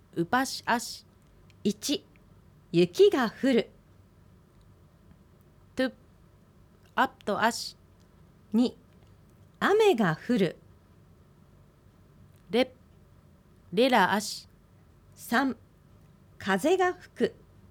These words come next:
Speaker 1: イネ、カウカウアシ。
Speaker 2: 四、あられが降る。
Speaker 1: アシクネ、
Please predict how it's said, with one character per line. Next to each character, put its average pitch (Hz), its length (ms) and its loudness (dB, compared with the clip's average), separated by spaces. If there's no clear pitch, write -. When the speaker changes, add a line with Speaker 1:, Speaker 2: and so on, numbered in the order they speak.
Speaker 1:
イ 240 120 -4
ネ、 254 260 0
カ 220 160 -2
ウ 240 100 -2
カ 240 200 0
ウ 233 160 -2
ア 233 140 -2
シ。 - 240 -12
Speaker 2:
四、 247 320 0
あ 185 100 2
ら 294 160 4
れ 403 160 4
が 330 160 -2
降 294 220 -4
る。 - 180 -2
Speaker 1:
ア 175 120 -8
シ 262 180 -4
ク - 200 -8
ネ、 202 220 0